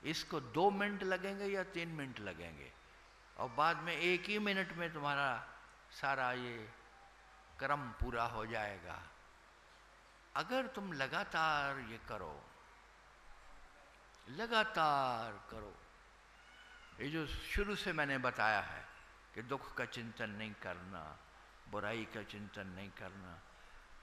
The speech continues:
और ये सारी चीजें अगर तुम करोगे, और कुछ नहीं कहता मैं करने को, तो ज्यादा time नहीं लगेगा, ज्यादा से ज्यादा दो महीने लगेंगे,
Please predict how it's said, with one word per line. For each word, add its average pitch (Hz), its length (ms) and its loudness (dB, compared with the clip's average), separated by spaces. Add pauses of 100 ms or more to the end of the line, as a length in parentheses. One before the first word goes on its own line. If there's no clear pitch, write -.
(120)
और - 420 -6 (160)
ये 135 160 -6
सारी 127 840 -4
चीजें 110 340 -4
अगर 107 160 -6
तुम 95 260 -10
करोगे, 90 640 -10 (880)
और 139 280 0
कुछ - 280 6
नहीं 175 240 6
कहता 120 420 0
मैं 110 200 -2
करने 98 440 -8
को, 151 560 -2 (1000)
तो 160 280 0
ज्यादा 214 320 6
time 196 340 6
नहीं 202 260 2
लगेगा, 135 580 2 (960)
ज्यादा 214 300 6
से 220 220 2
ज्यादा 202 240 6
दो 196 240 8
महीने 214 360 4
लगेंगे, 170 580 2